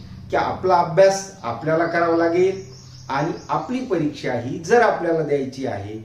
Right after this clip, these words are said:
तर त्याच पद्धतीनं आपल्याला तयारी सुद्धा करावी लागेल. या दोन मुद्द्यांचा विचार हा आपण ज्यावेळेस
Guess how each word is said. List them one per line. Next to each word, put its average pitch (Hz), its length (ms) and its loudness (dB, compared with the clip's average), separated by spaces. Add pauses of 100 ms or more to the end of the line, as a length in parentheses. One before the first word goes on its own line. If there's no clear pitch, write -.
(300)
तर 139 140 -4 (220)
त्याच 170 460 2
पद्धतीनं 127 500 -4
आपल्याला - 560 -8 (140)
तयारी 190 320 6
सुद्धा 147 320 0
करावी 120 400 -2
लागेल. 117 360 -6 (400)
या 143 240 0 (180)
दोन 214 340 8
मुद्द्यांचा 123 720 -4 (160)
विचार 131 460 -2 (380)
हा 175 240 0 (360)
आपण 127 300 -6
ज्यावेळेस 123 360 -2